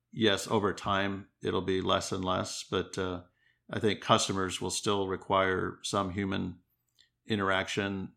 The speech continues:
when you get to, call it a second or third tier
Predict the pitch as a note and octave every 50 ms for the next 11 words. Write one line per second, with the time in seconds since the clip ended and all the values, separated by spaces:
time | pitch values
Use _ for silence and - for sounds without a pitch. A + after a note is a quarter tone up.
0 | _ - - G2 G2 F#2 F#2 F2+ E2+ - F#2 - - - - G2 F#2+ F#2 F#2 F2+
1 | F2+ F2+ - _ _ _ _ _ _ _ - - G#2 F#2+ F#2+ F2+ F2+ F2 E2 -
2 | - G2+ F#2+ - - F#2 - - - F#2 F2 - G2+ G2 F#2+ F2 E2+ - - G2
3 | F#2+ F#2+ F#2 F#2 F2+ F2+ F2+